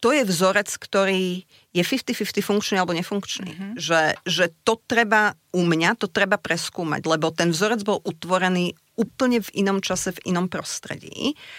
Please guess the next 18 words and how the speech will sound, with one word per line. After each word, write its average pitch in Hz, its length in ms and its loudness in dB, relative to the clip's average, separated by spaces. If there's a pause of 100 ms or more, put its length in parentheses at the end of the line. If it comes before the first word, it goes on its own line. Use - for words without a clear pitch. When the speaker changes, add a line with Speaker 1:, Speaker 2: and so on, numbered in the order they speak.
(240)
Speaker 1:
A 170 240 2
to, 233 160 0
že 339 120 0
ti 254 120 -4
fungoval 202 500 0
doteraz, 190 960 -2
neznamená, 202 540 2
že 175 100 -4
ti - 80 -8
bude 185 240 -4
fungovať 180 400 -2
v - 80 -18
tejto 175 140 -4
situácii. - 500 -4
Len 214 220 2
si 233 180 -6
treba 220 240 0
uvedomiť, 185 680 -4